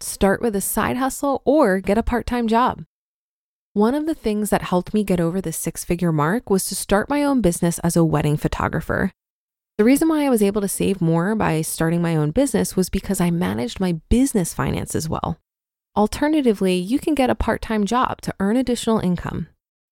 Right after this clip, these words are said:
Whichever path you decide to take to accelerate your savings or debt repayment strategy, be it starting a business or getting a part-time job, understand that it will require dedication and financial savviness,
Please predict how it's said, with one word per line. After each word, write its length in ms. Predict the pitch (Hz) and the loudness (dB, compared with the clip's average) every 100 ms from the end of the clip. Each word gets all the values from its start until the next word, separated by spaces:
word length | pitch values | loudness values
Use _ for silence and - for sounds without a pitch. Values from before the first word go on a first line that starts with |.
| _ | _
Whichever 400 | 202 - 254 339 | -2 0 0 0
path 360 | - 240 220 226 | 0 -2 -2 -2
you 60 | |
decide 360 | 190 185 175 180 | -2 0 0 0
to 80 | 214 | -4
take 300 | - 151 - | -4 -6 -2
to 140 | 165 | -4
accelerate 580 | 151 - 170 190 226 - | -2 -2 -2 0 -2 -4
your 80 | 202 | -6
savings 480 | - 170 165 165 - | -2 0 0 -2 -2
or 120 | 160 | -4
debt 200 | - 214 | 0 0
repayment 460 | 196 170 160 151 - | 0 -2 -4 -4 -6
strategy, 560 | - 139 143 147 147 - _ _ - | -4 -4 -4 -4 -6 -8 _ _ 2
be 140 | 196 | 2
it 80 | 175 | 2
starting 420 | - 233 247 254 | 2 0 2 0
a 60 | 254 | 0
business 500 | 220 226 220 214 - | 0 0 2 2 -2
or 120 | - | -4
getting 280 | 156 180 214 | -2 0 2
a 60 | 220 | 2
part-time 480 | - 208 - 196 185 | 0 -2 -2 0 0
job, 340 | 170 170 165 - | 2 0 -2 0
understand 600 | 202 233 262 - 214 202 | 2 4 2 0 2 4
that 140 | 185 - | 2 2
it 180 | 220 220 | 0 2
will 240 | 233 233 | 0 -2
require 680 | 226 214 - - 185 196 208 | -2 -2 -2 -4 -2 0 0
dedication 760 | 185 180 180 - 175 - - - | 2 2 0 0 -2 0 -2 0
and 200 | 180 175 | -2 -2
financial 500 | - 180 196 226 - | -2 -2 -2 -2 -2
savviness, 760 | 202 - 254 277 180 - 170 | -2 -2 -2 0 -2 -4 -10